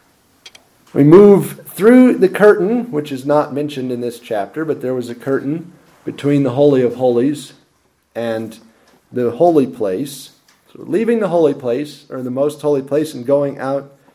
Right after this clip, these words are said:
to the regular holy place, the next item we see is the table of showbread. This t-, uh, this chapter doesn't mention the altar of incense either. It's mentioned later on, I believe, in chapter thirty-one. The altar of incense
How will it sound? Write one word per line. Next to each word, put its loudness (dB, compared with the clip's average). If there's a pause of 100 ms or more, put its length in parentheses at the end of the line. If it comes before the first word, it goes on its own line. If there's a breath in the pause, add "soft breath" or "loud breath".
(140 soft breath)
to -16
the -6
regular -2
holy -4
place, -8 (440 soft breath)
the -10
next -4
item 2
we -2
see -8 (300)
is -10
the -8
table -4
of -6
showbread. 0
This -12
t-, -20 (920 soft breath)
uh, -8
this -4
chapter 0
doesn't -4
mention -10
the -8
altar -2
of -8
incense -10
either. -6
It's -12
mentioned -12
later -2
on, -4
I -6
believe, -8
in -10
chapter -4
thirty-one. -2
The -4
altar 0
of -6
incense -6